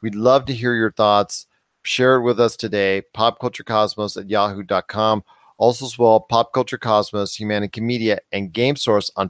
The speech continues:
Facebook, Twitter, and Instagram as well. Well, like I said, coming up next, we've got Rob McCallum in the middle of the Cosmic Crossfire. After that, we have Tyler Baker from the Fantasy Football Patriot podcast.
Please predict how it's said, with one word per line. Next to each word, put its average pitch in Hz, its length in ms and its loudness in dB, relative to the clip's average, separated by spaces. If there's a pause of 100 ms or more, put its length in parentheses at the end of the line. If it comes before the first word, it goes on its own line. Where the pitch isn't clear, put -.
(160)
Facebook, 156 480 0
Twitter, 123 500 0
and 101 200 -4
Instagram 95 680 -4 (100)
as 80 220 -8
well. 87 400 2 (720)
Well, 135 100 6
like 170 200 4
I - 20 2
said, 156 300 2
coming 147 260 4
up 139 140 4
next, 131 340 0
we've 120 160 -6
got 113 380 4 (280)
Rob 127 260 4
McCallum 120 480 0
in 123 120 -2
the 120 100 0
middle 156 600 4
of 120 120 2
the 123 60 -2
Cosmic 117 460 -2
Crossfire. 127 840 2 (420)
After 135 340 0
that, 131 340 2
we 113 220 -12
have 113 500 0 (180)
Tyler 123 320 2
Baker 127 420 -2
from 117 200 -6
the 110 60 -6
Fantasy 120 360 -6
Football 110 320 -4
Patriot 110 320 -4
podcast. 117 640 0